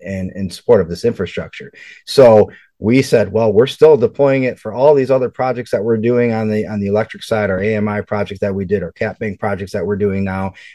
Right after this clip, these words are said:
our, our, we're furthering looking at grid diversification where we're sectionalizing our grid and putting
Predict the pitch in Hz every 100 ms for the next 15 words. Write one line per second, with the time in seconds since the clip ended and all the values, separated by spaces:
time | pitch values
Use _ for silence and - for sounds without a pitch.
0 | - 101 95 90 92 90 92 - 117 117
1 | 113 110 104 101 95 107 107 107 95 87
2 | 107 104 95 90 101 95 87 90 104 101
3 | 104 98 92 87 - 101 - 101 98 95
4 | 95 87 95 104 98 90 - 95 92